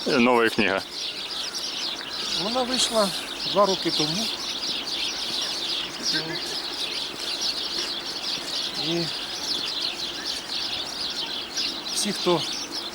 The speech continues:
Speaker 2: цікавиться зараз або зацікавиться птахами Києва, може до неї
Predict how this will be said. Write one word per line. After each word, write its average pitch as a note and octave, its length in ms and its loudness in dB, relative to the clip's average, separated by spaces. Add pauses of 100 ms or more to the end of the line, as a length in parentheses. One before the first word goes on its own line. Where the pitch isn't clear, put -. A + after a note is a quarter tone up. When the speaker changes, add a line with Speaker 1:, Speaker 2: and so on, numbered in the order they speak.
(540)
Speaker 2:
цікавиться F3+ 800 4 (840)
зараз D3+ 560 4
або F#3 180 2
зацікавиться D3 840 2 (760)
птахами D3+ 540 4 (880)
Києва, E3+ 460 2 (1400)
може D#3+ 340 2 (1500)
до C3+ 60 0
неї D#3 320 2